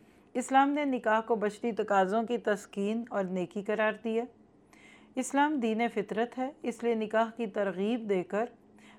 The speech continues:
गैर फितरी तरीके की ममानियत कर दी। ज़ाहिर है, जब हलाल से एक चीज़ नहीं मिलेगी तो हराम से लेंगे,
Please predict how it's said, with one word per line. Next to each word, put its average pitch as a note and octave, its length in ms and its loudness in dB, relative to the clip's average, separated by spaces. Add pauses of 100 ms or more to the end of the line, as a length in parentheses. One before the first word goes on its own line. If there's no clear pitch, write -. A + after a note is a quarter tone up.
(120)
गैर D4 400 4
फितरी A3+ 360 -2
तरीके G3 480 -2
की B3+ 280 -4
ममानियत F#3+ 760 -2
कर F#3 200 -6
दी। E3+ 200 -10 (760)
ज़ाहिर B3+ 160 4
है, C#4 80 2
जब C4+ 160 2
हलाल G#3+ 340 4
से B3 120 0
एक - 120 -6
चीज़ G#3+ 220 -4
नहीं A3+ 120 0
मिलेगी F#3 380 -2
तो G#3 120 -4
हराम A3+ 260 0
से B3 140 -4
लेंगे, A#3 320 -4